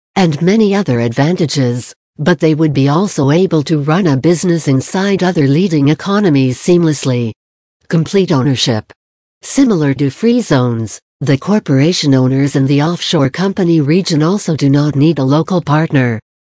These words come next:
These local partners are needed to form a corporation in the U A E mainland by overseas business people, and these local partners are also paid just of representing these overseas corporations.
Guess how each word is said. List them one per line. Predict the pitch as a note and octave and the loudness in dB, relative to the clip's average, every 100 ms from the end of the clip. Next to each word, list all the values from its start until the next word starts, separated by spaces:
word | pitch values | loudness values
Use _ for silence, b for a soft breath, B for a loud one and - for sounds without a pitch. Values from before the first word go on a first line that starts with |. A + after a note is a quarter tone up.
| _ - | _ -6
These | E3+ F#3 E3+ D#3 | 0 2 2 2
local | D3+ G3 E3 C#3+ | 2 2 0 -4
partners | F#3 A#3+ A#3 B2 A#2+ C#3+ | -2 -2 0 0 0 0
are | C#3 | 0
needed | D3 E3+ D#3+ C3+ | 2 2 2 0
to | C#3 | -4
form | - A3 A3+ | 0 0 2
a | E3 | 0
corporation | E3+ D3 D3 C#3+ D#3+ E3+ D3 C3 | -2 -2 0 0 0 -2 0 2
in | C3+ | 2
the | C#3+ | 2
U | E3+ C4 | 2 2
A | A3+ | 0
E | F#3+ F3 G3 F3+ | -2 0 0 2
mainland | F#3 A#3 B3 D3+ B2 A#2+ | 2 2 2 2 0 0
by | D#3 F3+ | 0 2
overseas | F3+ F3+ F#3+ - F#3+ F#3+ D3+ | 2 2 0 0 0 0 0
business | E3 G#3 F3 C3+ | 0 0 0 0
people, | - G3 A3 D#3+ B2+ A#2+ A2 | -4 -2 0 2 0 0 -2
and | F3+ D#3 | -2 0
these | C#3+ D3 C3 | 2 2 2
local | C#3 G#3 D#3 C#3+ | 0 0 -2 -4
partners | F#3+ A#3+ A3+ A#2+ A#2+ | -2 0 0 0 0
are | C#3 B2+ | 0 0
also | D3 F#3 - C#3 | 2 0 0 -2
paid | D#3+ D#3+ C#3+ | 0 0 2
just | A3 A3+ - | 0 -2 -2
of | C3+ | 0
representing | D#3 D3+ D#3 C#3+ G3 G3+ F3+ | 0 0 -2 0 0 2 2
these | D3 D3 C#3 | 4 2 2
overseas | D#3 D3 D#3+ - G#3 G3 - | 0 0 -2 0 0 0 -2
corporations. | F3+ E3+ D#3+ D3+ D3 C#3 A#2 A2+ - | -2 0 2 2 2 0 0 -2 -6